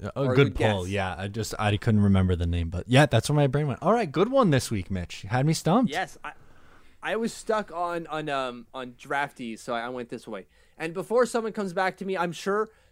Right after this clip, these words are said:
Speaker 2: someone or a player was drafted in a later round, like a twenty, twenty-fifth round. I,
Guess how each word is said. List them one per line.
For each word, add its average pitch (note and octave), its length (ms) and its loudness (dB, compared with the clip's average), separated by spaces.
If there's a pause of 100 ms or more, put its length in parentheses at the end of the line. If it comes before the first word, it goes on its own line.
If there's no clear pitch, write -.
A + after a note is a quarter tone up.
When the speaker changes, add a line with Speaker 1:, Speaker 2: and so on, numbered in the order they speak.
Speaker 2:
someone E3 800 -2
or D3 160 2
a C#3+ 60 2
player E3 300 0
was D3 200 -2
drafted C#3+ 420 0
in C#3 100 -6
a C3+ 140 0
later C3+ 340 -2
round, A2+ 300 -4
like A2 140 -8
a A#2+ 100 -8
twenty, B2 400 -10
twenty-fifth B2+ 580 -12
round. C#3 300 -4 (420)
I, C#3+ 80 -4